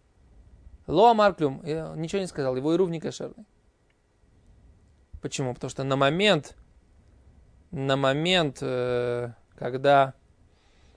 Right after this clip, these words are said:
наступает шаббат, когда сумерки,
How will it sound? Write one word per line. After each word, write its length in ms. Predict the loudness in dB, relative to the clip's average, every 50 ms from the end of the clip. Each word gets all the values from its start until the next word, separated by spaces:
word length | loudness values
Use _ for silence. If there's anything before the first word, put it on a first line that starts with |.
| _ _ -20 -16 _
наступает 400 | -14 -12 -10 2 4 4 4 4
шаббат, 440 | 2 0 2 4 4 4 4 4 2 -6 -16 -20 -20 -20 -20 -20 -20 _ -20 -18 -16 -16 -8
когда 280 | -8 -6 -6 -6 -6 -8 -12 -14 -14 -14 -12 -10 -10 -10 -8 -10 -8
сумерки, 560 | -6 -2 0 4 4 4 2 2 -2 -2 -2